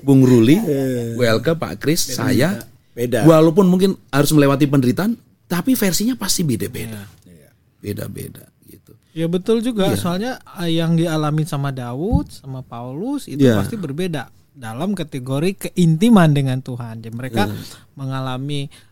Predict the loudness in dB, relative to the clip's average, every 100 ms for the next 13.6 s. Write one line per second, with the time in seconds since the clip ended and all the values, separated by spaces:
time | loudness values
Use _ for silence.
0 | _ -10 -8 -8 -8 -8 -6 -8 -8 -8
1 | -6 -8 -12 _ _ _ _ -12 -10 -10
2 | -12 -8 -6 -4 -6 -6 -8 -8 -8 -8
3 | -12 -12 -12 -12 -12 -12 -12 -10 -8 -8
4 | -8 -6 -4 -4 -6 -8 -10 -10 -10 -12
5 | -14 -12 -10 -10 -14 _ -14 -12 -12 -14
6 | -16 -16 -14 -16 -14 -10 -10 -12 _ -10
7 | -8 -8 _ _ _ _ _ -14 -10 -8
8 | -8 -10 -8 -10 -10 -14 -8 -4 0 2
9 | 2 2 2 4 6 6 6 2 2 2
10 | 2 0 0 0 0 -2 -2 -4 -8 _
11 | _ _ _ _ _ -2 4 6 6 4
12 | 4 4 4 4 2 0 -2 -8 -4 0
13 | 4 2 2 0 2 0